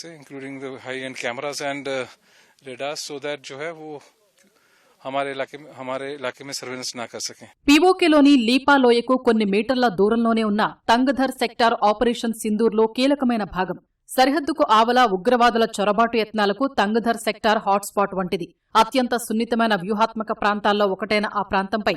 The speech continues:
Speaker 2: పాక్ భీకరంగా దాడులు చేసేందుకు యత్నించింది. కాల్పులతో పక్కదోవ పట్టించి ఉగ్రవాదులను ఎగదోసే పాక్ ఎత్తులను బీఎస్ఎఫ్ చిత్తు చేసింది. టెర్రర్ లాంచ్ ప్యాడ్లను పెద్ద ఎత్తున ధ్వంసం చేసింది.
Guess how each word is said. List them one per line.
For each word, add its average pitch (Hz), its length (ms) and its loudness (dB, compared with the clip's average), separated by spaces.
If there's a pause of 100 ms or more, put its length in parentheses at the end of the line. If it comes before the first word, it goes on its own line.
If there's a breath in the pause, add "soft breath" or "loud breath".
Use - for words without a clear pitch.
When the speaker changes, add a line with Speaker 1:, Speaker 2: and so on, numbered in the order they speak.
(300)
Speaker 2:
పాక్ 262 260 4
భీకరంగా 240 560 0
దాడులు 220 480 0
చేసేందుకు 220 400 -2
యత్నించింది. 202 560 -6 (220)
కాల్పులతో 247 540 4
పక్కదోవ 247 520 2
పట్టించి 240 580 -2 (180)
ఉగ్రవాదులను 262 680 2
ఎగదోసే 226 500 0
పాక్ 220 380 0
ఎత్తులను 214 480 -4
బీఎస్ఎఫ్ 202 580 -4
చిత్తు 220 240 -8
చేసింది. 196 380 -10 (240)
టెర్రర్ 240 280 2
లాంచ్ 226 380 -2
ప్యాడ్లను 226 340 -2
పెద్ద 214 280 -4
ఎత్తున 220 280 -2
ధ్వంసం 202 460 -6
చేసింది. 185 340 -8